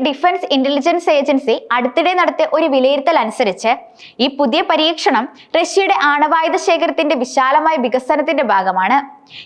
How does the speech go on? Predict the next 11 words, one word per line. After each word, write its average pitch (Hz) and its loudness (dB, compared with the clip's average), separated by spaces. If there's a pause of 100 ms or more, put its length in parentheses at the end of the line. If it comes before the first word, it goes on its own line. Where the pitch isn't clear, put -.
ഈ 240 2
ആണവശേഷിയുള്ള 311 2
മിസൈൽ 262 0 (340)
ആറ് 311 0
മുപ്പത്തിയേഴ് 320 0
എമ്മിന്റെ 302 0
ഒരു 311 2
വകഭേദമാണെന്ന് 269 0
വിശ്വസിക്കപ്പെടുന്നുവെന്നാണ് 285 0
റിപ്പോർട്ട് 269 -2
സൂചിപ്പിക്കുന്നത്. 190 -2